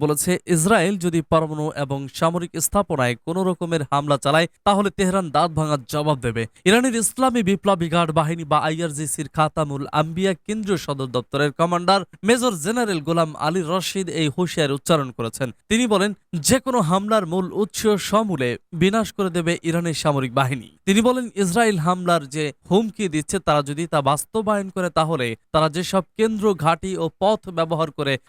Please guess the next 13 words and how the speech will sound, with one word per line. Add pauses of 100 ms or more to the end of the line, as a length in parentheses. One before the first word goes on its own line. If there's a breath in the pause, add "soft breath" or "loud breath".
হামলা
চালাবে, (100)
তাৎক্ষণিক (160)
ও (140)
চূড়ান্তভাবে (100)
ইরানের
সামরিক (100)
বাহিনী (100)
তার (280)
সবগুলোকে (100)
ধ্বংস (140)
করে
দেবে।